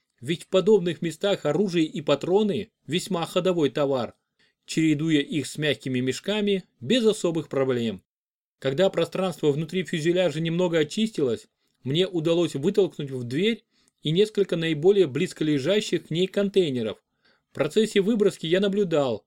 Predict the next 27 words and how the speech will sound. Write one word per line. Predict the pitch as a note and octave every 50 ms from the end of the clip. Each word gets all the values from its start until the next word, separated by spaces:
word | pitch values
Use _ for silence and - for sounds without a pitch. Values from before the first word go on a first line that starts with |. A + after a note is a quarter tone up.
| _ _ _ _
как | - - C#3+ - -
над | E3+ D#3+ C#3 B2+
некоторыми | D#3 F#3 F#3 - - - - C#3 C#3+ D3 D3 C#3+
мешками | D3 D3 C#3 - - E3+ D#3+ D3 C3+
и | C#3 C#3+ -
контейнерами | - C3+ C3 C3 B2+ - G#3 A#3 A3 G#3+ G3 G3 F#3 E3+
раскрывались | D3+ C#3 - - - D3+ D#3 F#3+ G#3+ A3+ G#3+
парашюты, | - - G3 G3+ F#3 - - - C#3+ C3 B2 B2 G#2+ G2 - _ _ _ _ _ _ _ _ _
а | - D3 D3
вот | C3+ C3+ C3 B2+ - _ _ -
это | F3 G3 A3 A3 - A#3+ A3 -
уже | - G3 E3 C3+ D#3 F3
было | E3 D3 C#3+ C#3+ D3 D3
серьезно. | D3 - D#3 D3+ D3+ C#3 C3+ C3 B2 B2 A2+ A2 A#2+ A#2 A2+ A2 G#2 - _ _ _ _ _ _ _ _ _ _
Любой | B2 A#2+ C3+ C#3+ D#3 F#3 G3 F3+
сторонний | - - D3+ D3+ D3+ F3+ G3 F#3 F3 D#3+
наземный | D3+ D3+ D3+ C3 C#3 F#3+ G3 F3+ F3 E3
наблюдатель | D#3+ D#3+ D3 D3+ D#3+ D3+ D3 F3+ F#3+ F#3+ - D3 C3
мог | B2+ C#3+ D3 C#3
запросто | A#2 A#2 E3+ - - - E3 C#3 - -
принять | C#3 - D3 D#3 E3+ F3+ F3+ - _
подобный | - C#3 C#3 E3 F#3 E3+ D#3+ D3
фортель | C3 - - D3+ C#3 - - - F#3+ G3 F#3+
за | D3 B2 C#3 C3+
выброску | B2+ D#3+ G3 F3+ F3+ D#3+ - - -
воздушного | D3+ C#3+ C#3+ B2 D3 G3 F#3 - F#3+ F#3 F3 D#3+
десанта, | D#3 G3 F#3+ - - G3 F3 C3+ A#2 - - G2+ F#2